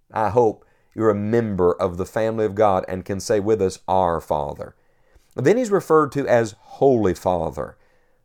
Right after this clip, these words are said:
One of the most beautiful expressions of this is in the high priestly prayer of Jesus Christ in John chapter seventeen. And, uh, he keeps repeating this,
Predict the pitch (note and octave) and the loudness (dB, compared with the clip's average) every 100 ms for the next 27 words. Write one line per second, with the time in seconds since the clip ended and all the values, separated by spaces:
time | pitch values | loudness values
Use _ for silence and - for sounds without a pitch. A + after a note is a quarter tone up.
0 | - - A#2 B2+ A2+ A2 G#2 G2 G2+ D#3 | -12 -4 2 4 4 2 -2 -4 -2 -2
1 | D#3+ D#3+ - - B2+ A2+ G#2+ F#2+ F#2 G2+ | -2 -8 -10 -4 -4 -2 -8 -6 -4 -4
2 | G2+ F#2 G2+ F#2 _ _ - - B2 - | -4 -6 -6 -8 _ _ -14 -4 -4 -4
3 | C3 A#2+ A2 F#2+ A2+ G2 E2+ G2 F#2 F#2 | -4 -4 -6 -2 0 0 0 -6 -6 -6
4 | - G#2+ F#2 F#2 F2 G2 G2 - G2 - | -2 -2 -2 -6 -4 -4 -4 -4 -4 -6
5 | F2 G2+ E2+ E2+ G2+ F2+ D#2+ D2+ _ _ | -6 -4 -4 -8 -8 -8 -10 -14 _ _
6 | _ _ - G#2+ G#2+ G#2 G2+ F#2+ A#2+ - | _ _ -4 0 2 2 0 0 -2 -6
7 | D3 - - A2 G2+ D#3+ D#3 A2+ G2 F#2 | -10 -10 -10 -8 -8 -6 -6 -4 0 0
8 | G#2 | 0